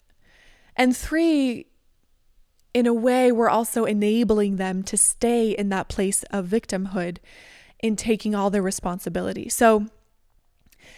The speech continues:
that, if that metaphor is helpful for you, I, I hope it is. It's something that I think really resonates with me of, okay, me, me releasing responsibility doesn't mean I'm abandoning them.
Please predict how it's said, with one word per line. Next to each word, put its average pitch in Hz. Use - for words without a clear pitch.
that, -
if 269
that 269
metaphor 294
is 262
helpful 226
for 220
you, 214
I, 214
I 233
hope 240
it 202
is. 214
It's 185
something 226
that 208
I 208
think 208
really 214
resonates 190
with 196
me 196
of, 196
okay, 262
me, 277
me 247
releasing 240
responsibility 226
doesn't 214
mean 214
I'm 190
abandoning 196
them. 214